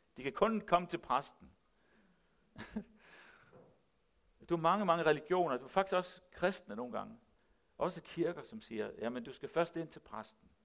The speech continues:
Og så skal du gøre det og det og det og det." Men ved du hvad? Sådan er det faktisk ikke. Du har fuld adgang til Guds trone. Du kan sætte dig hvor som helst, hvornår som helst, og sige, "Jesus, nu kommer jeg til dig. Jeg vil gerne snakke med dig.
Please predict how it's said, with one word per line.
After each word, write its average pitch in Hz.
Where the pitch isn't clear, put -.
Og 117
så 156
skal 156
du 147
gøre 143
det 127
og 117
det 117
og 110
det 101
og 104
det." -
Men 151
ved 190
du 180
hvad? 170
Sådan -
er 143
det 165
faktisk -
ikke. 135
Du 214
har 190
fuld 240
adgang 165
til 123
Guds 135
trone. 113
Du 196
kan 196
sætte 208
dig 185
hvor 214
som 185
helst, 190
hvornår 180
som 175
helst, 190
og -
sige, 175
"Jesus, 202
nu 175
kommer 180
jeg 160
til 143
dig. 135
Jeg -
vil 160
gerne 190
snakke 170
med 131
dig. 101